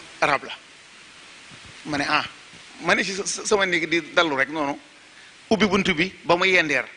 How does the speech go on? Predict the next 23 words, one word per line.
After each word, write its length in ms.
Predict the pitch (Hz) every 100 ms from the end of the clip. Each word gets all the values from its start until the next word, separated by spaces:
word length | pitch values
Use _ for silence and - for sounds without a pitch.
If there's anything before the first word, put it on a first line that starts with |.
| - - - - - - - - - - - - - - - - -
Gaa 140 | 143
yi 60 | 156 151
albaab 320 | 165 156 156 160
mu 100 | 156 160
warib 220 | 160 190 - - - - 143
yendeer 300 | 175 175 143
noonu. 220 | 135 107 - - - -
Ma 80 | 175
xool, 260 | 175 190 - -
ne 100 | 170
waaw, 120 | 165
yi-, 160 | 190 - -
yendeer. 360 | 190 262 196 143 - - - - - - - - - - -
Wolof 240 | 220 240 190
moom 180 | 240
léegi 380 | 226 233 226 214 - -
ban 120 | 233 254
intérêt 340 | 262 240 226 220
la 80 | 214 226
am 180 | 214
ci 120 | 196 226 233
yendeer 320 | 233 226
ba, 100 | 220